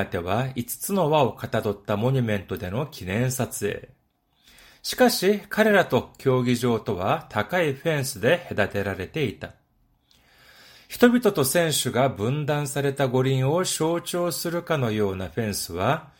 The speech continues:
人の背丈の倍以上もある。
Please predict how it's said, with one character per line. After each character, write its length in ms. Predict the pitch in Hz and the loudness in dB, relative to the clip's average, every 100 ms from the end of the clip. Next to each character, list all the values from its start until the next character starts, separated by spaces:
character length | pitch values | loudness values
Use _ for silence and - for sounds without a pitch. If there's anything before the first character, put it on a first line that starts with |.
| _ | _
人 280 | - - 165 | -8 -2 0
の 180 | 170 196 | 2 2
背 160 | 226 | 0
丈 280 | 233 196 123 | 0 0 2
の 240 | 123 151 | 2 2
倍 420 | 101 92 113 160 170 | 0 0 2 0 -2
以 60 | |
上 260 | 135 117 98 | 0 0 0
も 200 | 170 143 | 0 -2
あ 100 | 98 | -4
る。 140 | 98 | -8